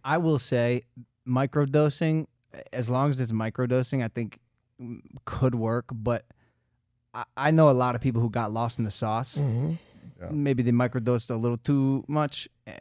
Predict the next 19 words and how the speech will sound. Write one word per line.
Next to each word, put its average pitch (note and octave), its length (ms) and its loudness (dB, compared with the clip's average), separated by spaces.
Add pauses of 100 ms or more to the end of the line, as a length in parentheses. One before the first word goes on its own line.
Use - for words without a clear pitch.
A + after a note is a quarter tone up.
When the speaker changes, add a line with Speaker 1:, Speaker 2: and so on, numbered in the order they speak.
(200)
Speaker 1:
too C3+ 120 0
many B2 160 2
times B2+ 300 0
in A#2 60 2
a A#2+ 40 2
row, A#2+ 280 2
day A#2 200 0
after A#2 220 -2
day, A2+ 260 -2
and, B2 120 0
like, A2+ 220 -4 (480)
I A#2 140 -4
get A#2+ 220 0
it. B2+ 180 -2 (540)
You C3 100 -4
know, B2 80 0
it's A#2+ 140 -4
a A2 40 -14
plant. A#2+ 460 -2